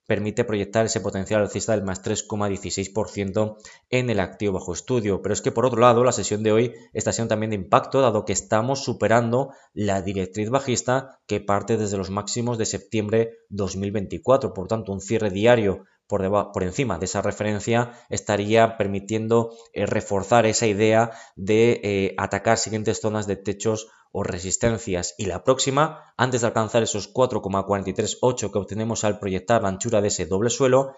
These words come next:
sería alcanzar y atacar el área de relevancia técnica. Fíjense, recordamos lo que es un área de relevancia técnica como aquella que ha trabajado con anteriores techos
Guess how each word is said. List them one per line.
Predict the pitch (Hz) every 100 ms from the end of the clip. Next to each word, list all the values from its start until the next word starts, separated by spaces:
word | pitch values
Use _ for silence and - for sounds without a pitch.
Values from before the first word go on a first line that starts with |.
| _ -
sería | - 120 127 147
alcanzar | 135 120 113 131 135 -
y | -
atacar | 127 123 117 120 123 - _
el | 113 113
área | 113 113 117
de | 104 110 113 -
relevancia | 104 101 95 98 92 104 98 -
técnica. | - 90 82 -
Fíjense, | 80 127 107 90 87 - _ - - -
recordamos | 107 110 110 127 147 156 135
lo | 110
que | 117
es | 120
un |
área | 110 110
de | 104
relevancia | 98 98 95 98
técnica | - 135 139 147
como | 147 98
aquella | 95 120 117 123 131 - - -
que |
ha | 117
trabajado | 123 107 127 113
con | 98
anteriores | 98 95 104 104
techos | - 110 - 98 -